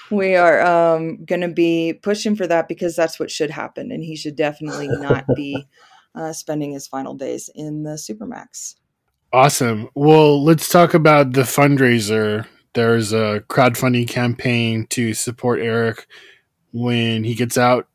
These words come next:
Speaker 3: Talk about it.
Speaker 2: Yeah, it's been up for a few weeks now, and it's already getting quite a bit of money and quite a bit of, uh, attention. Obviously, we, it needs more, uh,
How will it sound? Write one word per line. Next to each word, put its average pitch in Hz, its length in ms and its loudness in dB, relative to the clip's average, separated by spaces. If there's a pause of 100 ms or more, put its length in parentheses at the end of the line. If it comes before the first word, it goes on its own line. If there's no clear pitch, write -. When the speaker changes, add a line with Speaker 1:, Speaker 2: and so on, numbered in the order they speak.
Speaker 3:
Talk 123 220 -2
about 110 180 -2
it. 104 160 -6 (640)
Speaker 2:
Yeah, 139 280 4
it's 98 240 -2
been 117 180 2
up 127 180 2
for 120 400 4
a 104 60 2
few 151 240 -2
weeks 139 300 0
now, 151 240 2
and 131 100 0
it's - 140 -6
already 117 340 2
getting 110 260 -2
quite 120 220 2
a 123 60 0
bit 117 120 2
of 113 140 0
money 127 320 -2
and 87 180 -2
quite 110 200 -2
a 113 60 0
bit 110 120 0
of, 104 240 -2
uh, 98 340 -2
attention. 135 480 -2 (380)
Obviously, 101 560 -4
we, 98 140 -2
it 90 200 -4
needs 101 320 -2
more, 104 380 -2 (420)
uh, 87 280 -6